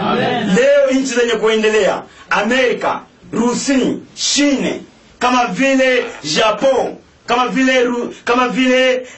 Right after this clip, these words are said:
Speaker 2: eh, Alemani, bako na, na, eh, nyu-, nyu-, ki-, nyumba kule kwenye mwezi. Inaitwa,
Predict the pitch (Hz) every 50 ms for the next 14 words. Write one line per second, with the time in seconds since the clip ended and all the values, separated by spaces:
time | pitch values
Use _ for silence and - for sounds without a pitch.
0 | - - 202 226 240 254 269 233 226 226 240 240 233 262 262 247 240 208 170 147
1 | - - - - - 175 165 156 143 - _ - 147 156 233 240 254 254 247 247
2 | 254 262 269 269 262 247 - - - _ - - 175 196 208 214 220 220 220 214
3 | 214 214 208 202 190 - - - - - - _ _ - 185 190 208 208 208 208
4 | 208 202 202 202 196 196 196 190 185 185 165 - - - _ _ _ _ _ -
5 | 196 202 208 214 208 208 208 202 196 196 208 233 262 294 - 233 240 220 240 277
6 | - - - - - 226 233 - - - - - - - 220 254 262 254 - -
7 | - 254 247 240 233 214 208 202 190 190 190 202 202 185 170 - - - - -
8 | - _ - - - - - - - - - 175 196 202 220 247 254 247 233 233
9 | 240 233 226 -